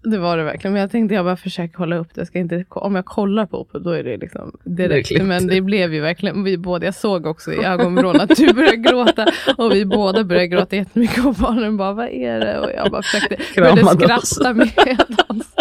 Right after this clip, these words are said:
Speaker 1: Och Lalo hade sagt till Amat att mamma grät och skrattade samtidigt.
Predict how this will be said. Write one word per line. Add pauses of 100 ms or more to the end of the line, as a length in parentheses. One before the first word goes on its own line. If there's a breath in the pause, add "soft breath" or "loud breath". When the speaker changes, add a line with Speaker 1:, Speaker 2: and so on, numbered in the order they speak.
(420 loud breath)
Speaker 1:
Och (300 loud breath)
Lalo
hade
sagt
till
Amat
att
mamma
grät
och
skrattade
samtidigt.